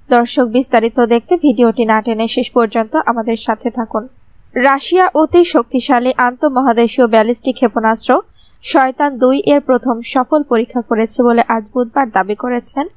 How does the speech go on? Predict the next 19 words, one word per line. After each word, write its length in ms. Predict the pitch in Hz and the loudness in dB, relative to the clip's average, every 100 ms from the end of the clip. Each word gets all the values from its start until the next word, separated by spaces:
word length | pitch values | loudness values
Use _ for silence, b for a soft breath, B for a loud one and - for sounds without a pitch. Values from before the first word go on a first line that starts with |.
| B B B - | B B B -2
দেশটির 320 | 254 - 254 | 0 0 -4
প্রেসিডেন্ট 540 | 240 240 220 240 269 254 | 0 0 2 0 0 0
ভ্লাদিমির 460 | 220 214 220 220 | -2 -2 -6 -6
পুতিন। 420 | 214 220 226 208 - _ - - - | -4 -4 -4 -8 -10 _ -20 -20 -2
তিনি 160 | 247 | 0
বলেছেন, 520 | 220 226 226 240 294 262 | 2 4 4 2 -2 0
"পারমাণবিক 640 | 254 247 254 254 254 254 | 0 0 0 0 0 0
যুদ্ধাস্ত্র 640 | 247 254 233 277 - 277 | 2 0 2 0 2 0
বহনে 540 | 262 254 254 262 302 302 | 2 2 0 -2 -4 -2
সক্ষম 440 | - 277 247 285 269 | 0 -2 0 -4 -2
এই 180 | 269 269 | -4 0
অস্ত্রটি 520 | 240 - 247 247 240 | -2 0 0 0 -2
ক্রেমলিনের 560 | - 233 233 240 233 | 0 -2 0 -2 -2
শত্রুদের 540 | 233 - 226 233 226 226 | -2 -2 -2 -2 -2 -4
কিছু 380 | - 214 - 381 - - | -4 -6 -4 -4 -4 0
করার 300 | 262 269 285 269 | 2 2 0 0
আগে 280 | 262 285 | -2 -2
দ্বিতীয়বার 520 | 262 233 254 226 226 220 | -2 0 0 2 0 0
ভাবাবে।" 540 | 247 214 214 208 185 | 0 0 0 -2 -6